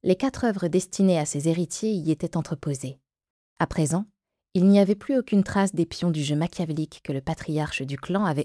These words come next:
orchestré pour sa succession. Les trois premières œuvres avaient déjà été transmises à leur propriétaire, et celle d'Alina allait bientôt lui être remise. Du point de vue du cabinet, cela marquait la fin d'un chapitre et le début d'un autre.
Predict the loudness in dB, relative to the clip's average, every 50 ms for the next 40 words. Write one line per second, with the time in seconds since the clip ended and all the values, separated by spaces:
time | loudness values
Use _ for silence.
0 | -2 -4 -6 -4 -4 -6 -6 -6 -4 -4 -2 -2 -2 -2 -2 -4 -6 -6 -8 -12
1 | -12 -12 -10 -10 -10 -10 -12 -14 -18 _ _ _ _ _ _ _ _ _ _ _
2 | _ _ _ _ _ _ _ -10 -2 -2 -2 2 4 2 2 2 2 0 0 2
3 | 2 0 0 4 4 6 6 6 4 0 -4 _ _ _ _ 2 4 4 6 6
4 | 4 4 4 2 2 2 2 0 -4 -2 -2 -2 -2 0 0 2 2 4 4 2
5 | 0 0 -2 -2 -4 -4 -4 -2 -2 -2 0 0 -2 -4 -6 -6 -6 -10 -14 -20
6 | _ _ _ _ _ _ -2 0 4 4 4 4 6 4 4 4 4 2 2 2
7 | 0 -2 -4 -6 -4 -4 -2 0 2 2 2 2 2 0 2 4 2 2 2 0
8 | -2 -4 -4 -4 -4 -4 -4 -4 -6 -8 -12 -16 -20 _ _ _ _ _ _ _
9 | _ _ _ _ _ _ _ _ _ _ _ _ -6 -4 -4 -2 2 4 6 6
10 | 6 4 2 2 0 0 0 -2 0 2 2 2 2 0 -2 _ _ _ _ _
11 | _ _ _ 0 4 4 6 6 6 4 2 0 -2 -2 0 0 -2 0 0 2
12 | 2 2 2 0 -2 -4 -6 -8 -14 -16 -14 -14 -14 -16 -16 _ _ _ _ _
13 | 0 0 0 2 2 2 2 2 0 -2 -2 -2 -4 -6 -8 -12 -16 -20 -20 -20
14 | -20